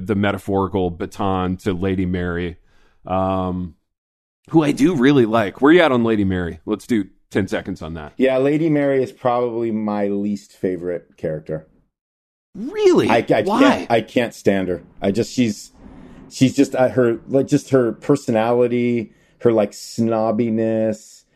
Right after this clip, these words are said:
Speaker 2: her, like,
Speaker 1: Yeah.
Speaker 2: her, her lack of, like, any emotional, like, E Q. It just, it destroyed me. I, I literally, I can't stand Mary.
Speaker 1: That's fascinating.
Speaker 2: Yeah. So,
Speaker 1: I can't
Speaker 2: like,
Speaker 1: believe we've,
Speaker 2: so,
Speaker 1: we've
Speaker 2: like, when, when Tom had her mo-, like, when,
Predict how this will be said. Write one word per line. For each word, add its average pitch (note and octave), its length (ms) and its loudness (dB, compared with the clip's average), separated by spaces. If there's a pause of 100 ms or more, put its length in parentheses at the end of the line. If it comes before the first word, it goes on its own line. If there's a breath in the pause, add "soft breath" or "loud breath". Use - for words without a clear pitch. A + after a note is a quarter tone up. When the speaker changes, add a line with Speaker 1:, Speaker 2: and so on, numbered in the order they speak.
(240 loud breath)
Speaker 2:
her, A#2 200 4
like, G#2+ 220 2
Speaker 1:
Yeah. A2+ 180 0
Speaker 2:
her, A2+ 300 2
her A2+ 140 2
lack A2+ 360 0
of, G#2+ 160 2
like, G#2 400 -2 (360)
any C3+ 240 4
emotional, A#2 640 0
like, G2+ 280 -2
E G#2 140 -2
Q. G#2 460 0
It G2+ 160 -4
just, - 240 -2
it G#2 120 -4
destroyed G#2 640 -2
me. G#2 120 -2
I, A2 240 0 (280 soft breath)
I B2 120 4
literally, C3 680 2 (160)
I A#2 100 2
can't - 520 -6
stand F#2+ 600 -2
Mary. D#2 340 -8 (1040)
Speaker 1:
That's D3+ 200 -4
fascinating. - 680 -2
Speaker 2:
Yeah. E3 260 2
So, - 140 -2
Speaker 1:
I - 20 8
can't F3+ 100 6
Speaker 2:
like, A#3 120 6
Speaker 1:
believe F#3+ 220 2
we've, E3 180 2
Speaker 2:
so, F#3 100 4
Speaker 1:
we've F3 120 6
Speaker 2:
like, - 80 -4
when, D#3+ 180 2
when D#3+ 240 0
Tom F3 400 0
had D#3 260 -2
her D3 160 2
mo-, C3 300 0
like, B2 200 0
when, B2+ 240 -2